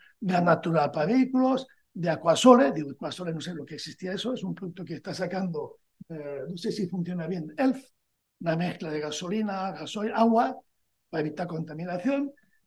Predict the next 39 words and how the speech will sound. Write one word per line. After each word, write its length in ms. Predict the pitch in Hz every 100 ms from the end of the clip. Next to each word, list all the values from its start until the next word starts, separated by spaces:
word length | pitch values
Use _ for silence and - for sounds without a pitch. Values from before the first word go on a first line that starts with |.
| _ -
los 180 | 196
G 140 | - 214
L 140 | 190
Ps, 480 | 185 294 - - - _ _
gas 200 | 165 160
líquido 180 | 156 156
de 60 | 160
petróleo, 480 | 220 269 277 277 -
<clears throat> 300 | 247 233 -
y 140 | 277
los 140 | 269 190
de 80 |
hidrógeno, 440 | 185 190 175 147 - _
que 120 | 196
es 60 | 170
lo 120 | 156
último 280 | 165 185 180
a 20 |
venir, 320 | 139 127 - _ -
¿vale? 340 | 143 214 262 _ _ - - _ _ _ _ _ -
Baterías 500 | 196 180 233 285 247
de 140 | 226
todo 260 | - 202 185
tipo, 380 | 196 - - _ _ _ _ _ _ -
en 440 | 143 143 143 -
plomo, 400 | - 247 247 262
níquel, 500 | 226 208 240 - 226
litio 300 | 202 233 254
y 80 | 240
sodio. 500 | 170 208 180 151 151 - 170 _ -
La 180 | 160 156
que 140 | 160
más 160 | 208 233
se 100 | 240
suele 220 | 254 226
hablar 220 | 226 233
es 160 | 233 202
de 80 |
litio, 340 | 190 202 -